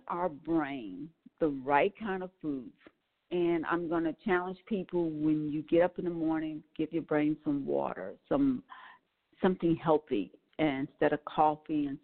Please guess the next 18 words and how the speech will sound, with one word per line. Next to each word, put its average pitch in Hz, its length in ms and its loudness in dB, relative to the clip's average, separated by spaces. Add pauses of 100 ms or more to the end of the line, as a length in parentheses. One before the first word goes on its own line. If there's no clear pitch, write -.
soda. 139 540 -2 (680)
Feed 196 300 2
your 175 120 2
brain 147 520 0
the 147 60 -2
right 135 380 0
kind 135 160 -4
of 131 120 -12
food. 143 160 2
We 147 100 4
wash 147 340 4 (100)
our 151 100 0
bodies. 139 540 -2
We 139 120 -8 (200)
take 170 240 -6
care 165 160 0
of 139 100 -2
ourselves 143 400 -6